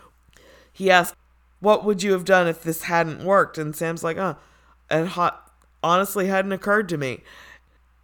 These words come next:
Dean is just completely gobsmacked that Sam would even just not even occur to him as he's, like, nearly dying, trying to get,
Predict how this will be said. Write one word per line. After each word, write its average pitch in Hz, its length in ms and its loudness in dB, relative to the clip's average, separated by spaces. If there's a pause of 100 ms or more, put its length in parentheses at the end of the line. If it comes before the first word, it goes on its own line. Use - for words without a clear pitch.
(120)
Dean 233 260 0
is 233 140 -2
just 202 300 -2
completely 196 720 -4
gobsmacked 160 880 2
that 120 200 -6 (340)
Sam 170 400 -2
would 170 140 -2
even 151 260 -4
just 139 280 -8 (680)
not 202 380 4
even 185 180 -2
occur 196 400 0
to 160 100 2
him 139 300 -2 (460)
as 165 160 2
he's, 185 240 -4
like, 160 280 0
nearly 180 440 -2
dying, 151 680 0 (180)
trying 160 240 0
to 156 60 -2
get, 160 260 -2